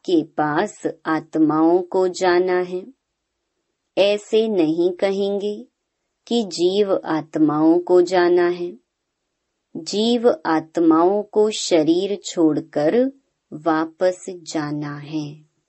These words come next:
मनुष्य मरते हैं तो कहते हैं, "फलाना वैकुंठ वासी हुआ,"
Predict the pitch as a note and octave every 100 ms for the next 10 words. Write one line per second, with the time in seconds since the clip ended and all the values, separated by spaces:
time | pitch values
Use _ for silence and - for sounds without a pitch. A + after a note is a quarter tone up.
0 | _ _ _ _ _ _ _ _ _ _
1 | - F3+ F#3 G3+ A3 - - G#3+ G#3+ E3
2 | D3+ D#3+ - F3+ G3 G#3 G#3+ G#3 G#3+ G#3
3 | - E3 D#3+ C#3 - E3+ F3+ F#3 F#3+ -
4 | _ _ _ _ _ _ F#3 F#3 F#3 G3
5 | G#3 G#3 G#3+ F3 D#3+ D#3 F#3 F#3 F3+ E3+
6 | C#3+ D3 C#3+ - E3+ F3 E3+ E3+ E3+ G3+